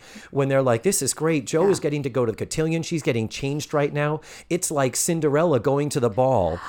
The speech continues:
Speaker 2: <gasps>
Speaker 1: And they say, "All we're missing is a wicked stepsister." And they both stop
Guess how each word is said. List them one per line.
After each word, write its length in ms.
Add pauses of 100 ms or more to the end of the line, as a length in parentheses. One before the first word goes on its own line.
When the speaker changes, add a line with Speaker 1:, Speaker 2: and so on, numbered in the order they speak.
Speaker 2:
<gasps> 180
Speaker 1:
And 160
they 100
say, 260
"All 220
we're 120
missing 560
is 160
a 60
wicked 340
stepsister." 840 (720)
And 160
they 80
both 260
stop 560